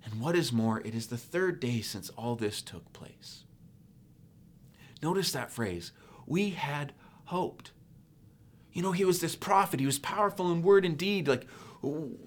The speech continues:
the chief priests, they handed him over to be sentenced to death, but we had hoped. We had hoped he was the one who was gonna redeem Israel. We had hoped he was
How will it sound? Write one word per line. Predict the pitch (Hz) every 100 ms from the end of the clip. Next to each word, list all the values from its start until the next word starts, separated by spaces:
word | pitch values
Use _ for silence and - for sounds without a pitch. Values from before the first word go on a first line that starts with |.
| -
the | - 156 160
chief | - 226 -
priests, | 214 220 -
they | 143
handed | 185 220 185
him | 180
over | 190 202 170 - - - -
to |
be | 147
sentenced | 147 190 190 185 -
to | 131
death, | 196 214 -
but | - 127
we | 151 240 262
had | 151
hoped. | - 226 214 - - - - - -
We | - 214
had | 214
hoped | 170 214 220
he | -
was | 175 170
the | 165
one | 151 170
who | 165
was | 143
gonna | 156 143
redeem | 139 131 127 151 147 - - - 170
Israel. | 180 131 101
We | 156
had | 208 165
hoped | - 233 233 - - -
he | - 190
was | 180 170 -